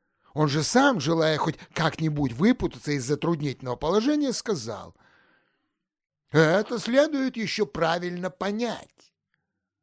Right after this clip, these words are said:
На это я возразил, что данное суждение не ново, и к настоящему вопросу оно не имеет никакого отношения.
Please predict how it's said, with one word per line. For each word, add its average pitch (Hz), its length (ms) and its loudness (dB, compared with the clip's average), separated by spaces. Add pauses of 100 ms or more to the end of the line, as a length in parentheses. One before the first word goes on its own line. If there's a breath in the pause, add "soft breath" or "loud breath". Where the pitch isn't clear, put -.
(1080)
На 147 180 2
это 240 240 2
я 302 160 2
возразил, 202 460 2
что - 180 -4
данное 165 360 2
суждение 156 500 0
не 139 140 -2
ново, 175 440 2 (180 loud breath)
и 156 60 -4
к 147 100 -6
настоящему 180 680 2
вопросу 147 440 -4
оно 135 120 -4
не 143 160 -2
имеет 226 260 2
никакого 143 480 -2
отношения. 156 720 -6